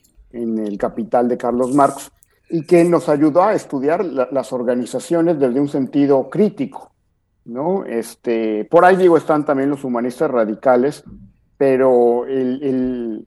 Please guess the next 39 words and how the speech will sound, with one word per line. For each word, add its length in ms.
el 240
fondo 460
de 100
te-, 260
tener 460
la 60
economía 720
como 280
base, 540
¿no? 260
El, 120
el 140
contexto 560
material, 960
eh, 240
para 380
poder 320
hablar 320
de 80
lo 160
que 120
sucede 420
dentro 260
de 80
las 140
organizaciones, 720
pues 140
definitivamente 840
ahí 100
lo 160
podemos 320
encontrar 540
con, 220
con 220
Benson 480
y 80
con, 400
y 100
con 240